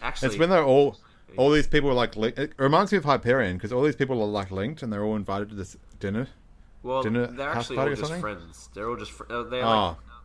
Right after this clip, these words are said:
Speaker 1: like, friends
Speaker 2: okay, yeah.
Speaker 1: from this couple, and they kinda haven't met each, they haven't seen each other for a while.
Speaker 2: Yeah.
Speaker 1: But the main
Speaker 2: It's
Speaker 1: g-
Speaker 2: like, it, it's got one star on, on, um,
Speaker 1: Yeah, I saw that.
Speaker 2: Netflix.
Speaker 1: <clears throat> And, like,
Speaker 2: 'Cause I've heard nothing
Speaker 1: ninety-seven
Speaker 2: but,
Speaker 1: or something.
Speaker 2: I've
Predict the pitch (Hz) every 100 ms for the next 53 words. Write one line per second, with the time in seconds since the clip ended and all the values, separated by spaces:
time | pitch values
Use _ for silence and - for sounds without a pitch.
0 | - 104 104 87 87 113 107 - - -
1 | - 95 - 104 104 101 95 95 95 110
2 | 110 110 87 85 87 - 101 110 113 92
3 | 90 - 98 101 98 92 101 90 85 -
4 | - - - - - _ _ _ _ _
5 | 120 110 - 110 120 131 127 135 185 -
6 | - 156 - - - - - 131 123 156
7 | 147 110 113 117 - 101 104 98 98 104
8 | 104 107 101 95 92 90 107 98 92 87
9 | 92 107 110 - 151 - 131 110 - -
10 | - 101 98 90 143 123 131 127 143 127
11 | 143 131 127 85 82 123 117 135 123 120
12 | - - - -